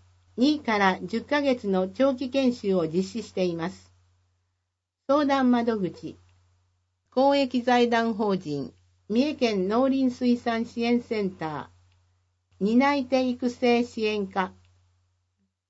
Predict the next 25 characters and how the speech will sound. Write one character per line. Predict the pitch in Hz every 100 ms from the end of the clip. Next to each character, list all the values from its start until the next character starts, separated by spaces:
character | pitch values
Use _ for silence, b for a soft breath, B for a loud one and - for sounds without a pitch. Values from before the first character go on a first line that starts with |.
| _ _ _ _ _ _ _ _ _ _
電 | 185 233 262 254
話、 | 240 233 - _ _
零 | 185 240 294 294
五 | 277 269 208
九 | 190 220 226
八 | 233 226 185 165 - -
四 | 220 254 269
八 | 254 233 185
の | 170 170 _
一 | 208 202 277 262
二 | 269 247 180
二 | 185 220 220
六。 | 214 208 - 139 - _ _ _ _ _ _ _ _ _ _ _ _ _ _ _ _ _ _ _
ラ | 185 262
イ | 311
フ | 302 285
ス | -
タ | 294 277
イ |
ル | 214
に | 190 180
合 | 180
わ | 202
せ | 202 190
て | 196 185